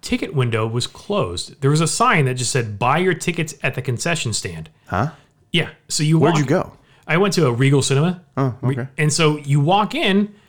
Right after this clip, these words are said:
Speaker 1: and there's literally just one dude behind the concession counter, and he's your ticket seller and the guy that's grabbing your popcorn and soda.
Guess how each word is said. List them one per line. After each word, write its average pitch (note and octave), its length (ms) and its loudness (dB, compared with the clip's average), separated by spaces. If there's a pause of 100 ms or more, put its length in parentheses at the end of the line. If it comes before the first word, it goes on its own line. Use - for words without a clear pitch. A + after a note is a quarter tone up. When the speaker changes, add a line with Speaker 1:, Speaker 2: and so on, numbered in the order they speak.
(260)
Speaker 1:
and F#3+ 160 2
there's F3 180 4
literally C4 340 0
just F#3 180 -2
one F3+ 320 2
dude F#3 400 2 (240)
behind C#3 380 -2
the E3+ 60 -2
concession E3 520 0
counter, G2+ 340 -4
and B2 160 -2
he's D3 320 0
your A#2+ 120 -2
ticket F3+ 380 -2
seller A3 420 0 (100)
and E3+ 400 0
the D#3 60 4
guy D#3 160 2
that's D3+ 120 -2
grabbing D3+ 240 0
your C#3+ 120 0
popcorn C#3 400 -2
and A#2 80 -2
soda. F#2+ 280 -4